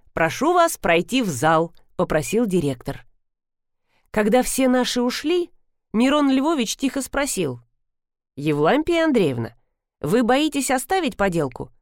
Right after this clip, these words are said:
Опасаетесь, кто-то разобьет творение девочки?" "С одной стороны, да", согласилась я. "С другой, почему-то не способна убрать руки. Ладони не прилипли, но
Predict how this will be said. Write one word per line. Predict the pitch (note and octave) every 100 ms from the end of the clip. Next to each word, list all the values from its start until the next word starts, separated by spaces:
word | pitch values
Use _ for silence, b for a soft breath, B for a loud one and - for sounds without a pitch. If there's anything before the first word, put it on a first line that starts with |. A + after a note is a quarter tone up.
| _
Опасаетесь, | - D#3+ G3 B3+ B3+ B3+ B3
кто-то | - C4+ C4
разобьет | B3+ A#3+ A#3 A#3+ C4+
творение | - B3 C4 C4 B3+ A3
девочки?" | D4+ F#4+ - - B2+ _ _ _ _ _ _ _ _
"С | - -
одной | G3+ E3+ D4 F4
стороны, | - C#4 A#3+ B3+ C#4+ - _
да", | F#3+ F#3+ B3+ D3+ - _ _ -
согласилась | - F#3 E3+ F3+ E3+ E3 -
я. | D3+ B2+ _ _ _ _ _ _ -
"С | D#3+
другой, | C#4 G#3+ E4 D#4+ - - _ _ _ _ _ _ _ _ _ _ _
почему-то | G3+ - G#3+ G#3+ G#3+
не | G#3 G#3
способна | - G3+ A3+ B3+ C#4+ C4+
убрать | A#3+ C#4 C4+
руки. | D4 E4 A3+ F3+ - _ _ _ _ _ _ -
Ладони | A#3 A#3 D#4 C4
не | B3 C4+
прилипли, | C#4+ D#4 F#4 F#4 A#3+ A#3
но | C#4 D4